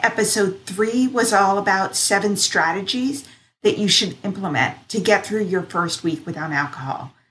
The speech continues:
Episode ten was about ten tools you need in your sober toolkit.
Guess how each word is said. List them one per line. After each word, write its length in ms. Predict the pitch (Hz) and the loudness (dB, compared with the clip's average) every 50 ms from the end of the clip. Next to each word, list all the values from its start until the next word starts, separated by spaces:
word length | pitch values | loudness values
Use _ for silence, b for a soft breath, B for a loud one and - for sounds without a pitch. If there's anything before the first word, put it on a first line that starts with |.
| _ _ _ _ - | _ _ _ _ 0
Episode 520 | 208 208 - - - 208 202 185 190 - | 0 0 0 0 2 2 4 2 2 0
ten 540 | - - - 220 226 233 233 233 240 233 - | -4 0 2 4 4 4 4 2 -2 -2 2
was 200 | - 214 208 214 | 4 4 4 4
about 300 | 175 190 180 165 - - | 2 2 2 2 0 -2
ten 300 | - - 226 220 220 214 | -4 -4 -2 -2 0 0
tools 460 | - - - 208 208 208 202 190 - | 0 2 4 4 4 4 4 0 -2
you 100 | 185 175 | -2 -2
need 460 | 170 165 170 175 190 214 240 - - b b b b b b b _ | 0 0 0 -2 -2 -4 -6 -8 -10 b b b b b b b _
in 160 | - 208 196 | 0 2 2
your 140 | 190 180 170 | 2 2 0
sober 460 | - - - 196 185 190 185 185 170 | 0 0 2 2 2 2 2 0 0
toolkit. 640 | - - - 202 202 202 196 - 262 269 - - | -2 -2 0 2 2 2 2 2 2 0 0 -4